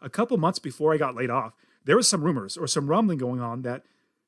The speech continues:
there would potentially be layoffs in the county or in my department 'cause they were running low on funds. I immediately shook that off. I said, "There's no way. I've had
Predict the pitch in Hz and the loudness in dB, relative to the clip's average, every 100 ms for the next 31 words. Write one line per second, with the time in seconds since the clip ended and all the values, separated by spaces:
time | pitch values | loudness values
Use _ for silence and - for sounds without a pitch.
0 | - 151 185 233 185 190 196 196 151 156 | -2 2 2 0 0 0 2 0 0 0
1 | 135 160 262 - 139 123 - 123 123 160 | 2 2 2 2 -2 -2 -2 -2 -2 0
2 | 151 147 147 123 120 214 220 139 139 143 | 2 2 2 0 0 0 0 -4 -2 0
3 | 151 135 143 135 127 120 240 208 123 - | 0 0 0 2 0 0 0 0 -4 -12
4 | _ _ _ - 185 190 190 160 - 156 | _ _ _ 4 6 8 6 4 4 2
5 | 135 120 117 131 131 135 247 302 190 196 | 0 -4 -6 -4 -4 -2 0 0 2 4
6 | 175 160 147 139 131 165 190 147 | 8 10 8 4 0 0 2 0